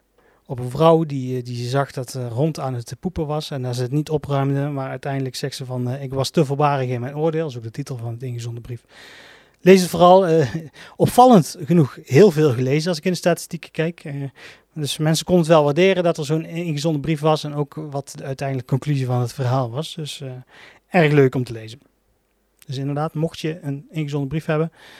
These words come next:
redactie at ostzonnebreugel punt N L. Eh, mocht er een, eh, inderdaad een link liggen met Zonnebreugel of, eh, iets leuks zijn wat, eh, de inwoners van Zonnebreugel leuk vinden, dan, eh, dan kan dat gewoon op de website van Ons Zonnebreugel komen staan.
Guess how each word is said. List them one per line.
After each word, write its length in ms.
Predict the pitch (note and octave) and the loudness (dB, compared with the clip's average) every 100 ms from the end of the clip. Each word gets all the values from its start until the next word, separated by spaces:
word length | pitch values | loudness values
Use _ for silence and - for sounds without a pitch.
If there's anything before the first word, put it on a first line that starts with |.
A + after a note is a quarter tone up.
| - _ | -20 _
redactie 480 | - C#3+ D3+ - D#3 | 0 2 2 0 -6
at 100 | C#3 | -4
ostzonnebreugel 600 | D3+ - C#3 C3 D3+ D3+ | -4 -2 -2 0 2 2
punt 260 | - C3+ C3 | 0 -4 -2
N 60 | |
L. 240 | B2+ C3 D#3 - | -4 -6 -10 -14
Eh, 80 | B2+ A#2+ A#2 | -12 -12 -12
mocht 260 | - C3+ - | -8 -8 -8
er 260 | C3+ B2+ B2 | -12 -10 -6
een, 160 | B2 | -4
eh, 60 | B2 A#2 _ - _ _ | -6 -8 _ -20 _ _
inderdaad 340 | C#3+ C3+ C3+ | -2 -2 -2
een 140 | C#3 C3+ | -4 0
link 180 | E3+ D3+ | 0 2
liggen 240 | C#3+ B2+ | 0 0
met 80 | B2+ | -2
Zonnebreugel 600 | C#3 C3 D3 G3 F#3 F3+ | -2 -4 0 0 0 -4
of, 240 | C#3 C3 | -10 -12
eh, 240 | C#3+ C#3 D3+ | -14 -14 -12
iets 120 | C3+ | -6
leuks 260 | E3 E3+ - | -2 -2 0
zijn 260 | D#3 D3 | -2 0
wat, 200 | C#3 C3 | -2 -4
eh, 80 | C#3+ | -8
de 80 | C#3+ | -6
inwoners 360 | C#3 C#3 C#3 | -4 -2 -2
van 80 | - | -4
Zonnebreugel 460 | D3 C3 C3 C3+ B2+ | -4 -2 -2 -2 -2
leuk 160 | C3+ | -6
vinden, 280 | - C3 C3 | -6 -6 -6
dan, 240 | B2 A#2 A2+ | -6 -8 -8
eh, 140 | A2 G2+ _ _ - - _ _ _ _ _ _ | -10 -14 _ _ -20 -20 _ _ _ _ _ _
dan 140 | B2+ | -16
kan 180 | - A#2+ | -12 -12
dat 220 | A#2 A2+ | -12 -12
gewoon 360 | - C3+ C#3 C3+ _ _ _ _ _ _ | -6 -2 -2 -4 _ _ _ _ _ _
op 160 | F#3 | 0
de 160 | E3 D3+ | 0 -2
website 480 | D3 D3 - C3 - | -2 -2 -4 -6 -6
van 100 | C3 | -10
Ons 160 | A#2+ | -10
Zonnebreugel 400 | - A#2 A2+ G#2+ | -10 -10 -10 -12
komen 240 | - A#2 G#2+ | -12 -14 -12
staan. 200 | - | -16